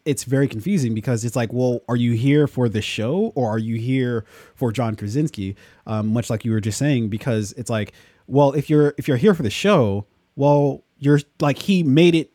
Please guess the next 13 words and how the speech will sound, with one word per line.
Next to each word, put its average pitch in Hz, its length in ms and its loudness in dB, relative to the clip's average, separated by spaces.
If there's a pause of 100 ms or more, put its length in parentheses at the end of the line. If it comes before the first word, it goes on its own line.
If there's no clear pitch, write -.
(360)
so - 240 2
that 147 200 2
you 147 200 0
can 151 140 0
continue 151 480 0
getting 147 300 2
the 160 80 -2
show, 185 280 -4
right? 101 260 -6
Like, 117 280 -6 (100)
perpetually, 95 580 -4
right? 104 280 -6 (880)
But 165 380 2